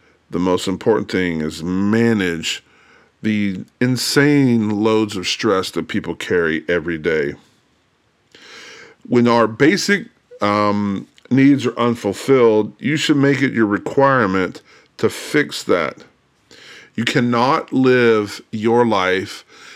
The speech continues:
with any form of intention if you're constantly putting out fires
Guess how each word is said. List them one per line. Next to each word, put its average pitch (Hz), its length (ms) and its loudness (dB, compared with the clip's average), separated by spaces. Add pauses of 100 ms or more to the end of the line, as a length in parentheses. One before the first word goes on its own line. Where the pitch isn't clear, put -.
(120)
with 101 260 -4
any 135 240 2
form 117 640 2
of 98 200 0
intention 95 840 -4
if 90 140 -6
you're 90 120 -6
constantly 120 640 -2
putting 98 400 -2
out 87 200 -4
fires 78 720 -2